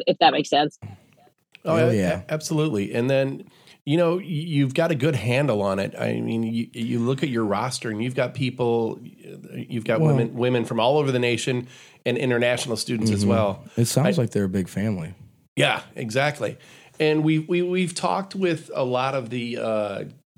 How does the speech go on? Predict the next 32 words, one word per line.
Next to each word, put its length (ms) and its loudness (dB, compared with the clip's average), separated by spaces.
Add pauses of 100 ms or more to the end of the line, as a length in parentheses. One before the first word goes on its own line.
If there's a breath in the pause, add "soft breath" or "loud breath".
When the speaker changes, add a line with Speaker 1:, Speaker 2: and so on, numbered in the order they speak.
Speaker 2:
coaches 560 -2
on 300 -4
the 60 -8
men's 280 -8
football 280 -6
team, 340 -8 (460 soft breath)
and 360 -2
talking 360 -2
about 400 -2
whether 440 0
or 60 -2
not 420 -2
they 300 0
have, 580 -2
uh, 320 -2
leaned 260 0
on 120 0
the 120 -2
transfer 480 -2
portal. 480 -2 (280 soft breath)
I 60 -4
notice 280 0
you 160 -2
do, 220 -6
you 140 -2
do 140 2
have 160 2
a 80 0
few 220 -4
transfers 480 -4
on 320 -2
your, 580 0